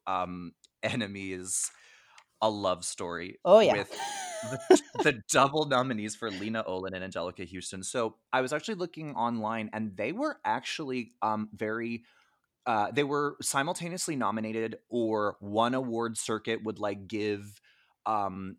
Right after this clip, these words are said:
Speaker 1: th-, Lena Olin the nomination, and then the other one would give, like, Anjelica Huston, like, she would win, or the other one would win, and
Speaker 2: Oh,
Speaker 1: it was kind
Speaker 2: wow.
Speaker 1: of, like, neck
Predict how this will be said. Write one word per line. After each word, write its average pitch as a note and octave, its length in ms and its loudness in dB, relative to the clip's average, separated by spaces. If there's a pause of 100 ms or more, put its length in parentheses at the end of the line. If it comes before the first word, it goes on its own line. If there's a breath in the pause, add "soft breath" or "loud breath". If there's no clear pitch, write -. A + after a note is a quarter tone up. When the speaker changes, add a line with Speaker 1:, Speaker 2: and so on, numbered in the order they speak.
Speaker 1:
th-, G#2+ 160 -14
Lena A2+ 400 0
Olin G#2+ 280 0
the G#2+ 80 -2
nomination, G2+ 480 -4
and G2+ 100 -8
then G#2 80 -8
the A2 100 -4
other G#2+ 200 -4
one G#2+ 100 -6
would G#2 140 -8
give, A2 100 -4
like, G#2+ 120 -6
Anjelica G#2 460 -6
Huston, G#2 360 -6
like, G2+ 120 -6
she - 300 0
would A#2 140 -2
win, G#2+ 280 -4
or G2+ 80 -2
the G#2+ 160 0
other A2 140 2
one A2 220 0
would G#2+ 100 -2
win, G#2 360 -4
and G2+ 120 -8
Speaker 2:
Oh, F3+ 260 0
Speaker 1:
it D#3+ 40 0
was E3+ 120 4
kind D#3+ 120 2
Speaker 2:
wow. F3+ 80 0
Speaker 1:
of, G#3+ 40 -4
like, C#4 140 -2
neck A#2 220 -4